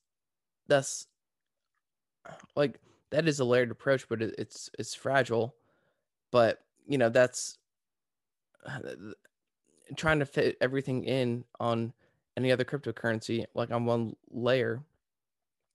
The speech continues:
It's kinda similar to that, because you sacrifice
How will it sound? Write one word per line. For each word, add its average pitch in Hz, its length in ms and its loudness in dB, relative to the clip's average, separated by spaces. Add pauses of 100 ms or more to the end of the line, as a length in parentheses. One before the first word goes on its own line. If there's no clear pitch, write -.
(340)
It's - 120 -14
kinda 185 180 2
similar 185 260 0
to - 140 -20
that, 151 240 2
because 123 280 -8
you 117 240 -2 (120)
sacrifice 135 680 -2